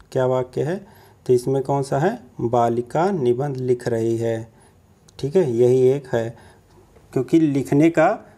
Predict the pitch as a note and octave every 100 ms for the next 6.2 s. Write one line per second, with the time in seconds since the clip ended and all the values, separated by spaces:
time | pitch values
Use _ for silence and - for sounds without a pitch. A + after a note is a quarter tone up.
0 | - C3 C#3 B2+ B2 C3+ A#2 C#3 F#3+ -
1 | _ C#3 C#3+ G#3+ - _ - B2+ C#3+ C#3+
2 | C#3+ C3+ C3+ C3 B2 D#3 D#3 A2+ A2+ A#2
3 | A#2 A2+ - D3+ G3+ C#3+ - - C#3+ G#3+
4 | - - - _ - B2 A#2+ C3 E3+ B3
5 | - B2 A#2+ A#2 A2+ A2+ A#2+ A2+ A2+ A2
6 | A2+ A2+